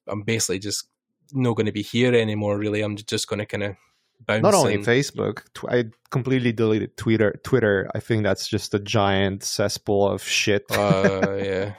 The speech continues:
Speaker 1: yeah. It's weird, though, because people are always like, "Oh, yeah, man, for, like, art especially, like, Twitter seems to be the place." But then, I don't know if it's 'cause I'm out of touch now, 'cause I'm in my thirties, but I'm kinda like, "Oh, I thought Instagram was, like, still the hookup for, you know, posting stuff," but then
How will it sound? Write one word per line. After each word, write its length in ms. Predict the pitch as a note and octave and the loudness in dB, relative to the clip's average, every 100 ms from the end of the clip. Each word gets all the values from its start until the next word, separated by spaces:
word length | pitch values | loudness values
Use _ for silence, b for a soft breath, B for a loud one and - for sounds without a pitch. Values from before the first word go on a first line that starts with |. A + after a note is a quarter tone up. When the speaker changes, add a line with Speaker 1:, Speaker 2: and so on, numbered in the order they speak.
| - | -10
Speaker 1:
yeah. 180 | A2+ G#2+ | -6 -4
It's 160 | - E3+ | -4 -4
weird, 320 | F#3 C#4 D#4 | 0 2 2
though, 120 | - F#3 | 2 0
because 280 | E3+ E3+ | 0 -4
people 320 | - A#3 A#3 F#3 | -2 -2 0 2
are 80 | |
always 320 | D#3+ D3+ C#3+ C#3 | 2 2 2 2
like, 280 | B2 A2+ - | 0 0 -8
"Oh, 80 | |
yeah, 200 | C#3+ C#3+ C#3 | -6 -4 -2
man, 180 | B2+ | -4
for, 120 | A#2 B2+ | -6 -6
like, 160 | A#2 - | -6 -2
art 300 | A#2 C#3+ D#3 | 0 0 0
especially, 460 | - B2 C3+ A#2 | -4 -4 -4 -8
like, 200 | G#2 G2 | -8 -10
Twitter 240 | - D3 A2+ | -4 -4 -2
seems 280 | - A#2+ - | -6 -10 -12
to 80 | |
be 100 | A2 | -12
the 100 | G2+ | -10
place." 380 | F#2+ - C3+ B2+ | -10 -4 -2 -2
But 180 | - A2+ | -4 -2
then, 320 | A#2+ A2+ G#2+ B B B B B B | 0 0 -2 B B B B B B
I 60 | D#3 | 2
don't 80 | F#3+ | 2
know 40 | |
if 60 | D#3 | 0
it's 100 | - | -2
'cause 140 | G#2+ | 0
I'm 140 | A2 E3+ | 2 4
out 100 | D#3 | 2
of 80 | |
touch 260 | - E3 - | 0 -2 0
now, 120 | E3 | 0
'cause 160 | D3+ A2 | 0 0
I'm 120 | B2+ | 0
in 60 | C#3+ | 0
my 40 | B2+ | 0
thirties, 380 | D3+ C#3+ C3+ | 2 2 0
but 160 | - F#2 | -4 -4
I'm 100 | A2+ | -4
kinda 220 | - B2 | -6 -4
like, 220 | A2 G2+ | -4 -4
"Oh, 40 | G2 | -6
I 100 | B2+ | -4
thought 200 | - G2 | -2 -2
Instagram 500 | D3+ - F#3 B2 G#2+ | -2 -4 -4 -4 -4
was, 160 | G#2 G2+ | -8 -8
like, 160 | F#2+ | -8
still 480 | - - G#2 G2+ G#2 - | -8 -4 -4 -6 -10 -8
the 100 | G#2+ | -6
hookup 320 | - F#2+ - | -2 -4 -4
for, 240 | A2 F#2 A#2+ | -4 -4 -4
you 100 | A2 | -6
know, 260 | G2 F#2 _ _ | -6 -6 _ _
posting 320 | - B2+ B2+ | -2 -2 -2
stuff," 420 | A#2+ - A#2+ A#2+ - | -2 2 2 2 -4
but 80 | D2+ | -8
then 300 | F#2+ F#2+ | -8 -8